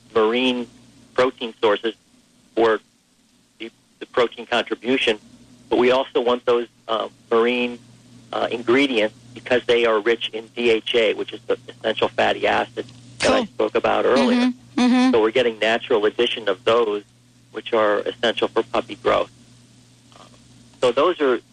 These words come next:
Speaker 1: some things you look for. When you look at the grains, you might see oatmeal, barley, um, some of those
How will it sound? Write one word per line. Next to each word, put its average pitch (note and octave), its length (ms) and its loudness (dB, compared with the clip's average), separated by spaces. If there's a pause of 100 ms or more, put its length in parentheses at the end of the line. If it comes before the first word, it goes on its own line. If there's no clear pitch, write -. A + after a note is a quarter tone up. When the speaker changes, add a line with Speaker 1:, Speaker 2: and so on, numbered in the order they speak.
(160)
Speaker 1:
some A#2+ 100 -20
things C#3 280 -4 (160)
you A2+ 100 -20
look C3 180 -2
for. G2+ 240 0
When A2 160 -2
you A#2 140 -16 (200)
look C3+ 140 -2
at C#3 80 -4
the C#3 80 0
grains, B2 500 -2
you A#2+ 100 -6
might A#2 200 0 (140)
see A2+ 320 -10
oatmeal, A#2 480 0
barley, A2 600 -2 (400)
um, G#2 280 -16 (220)
some A2+ 120 -8
of A2+ 80 0
those A2 180 0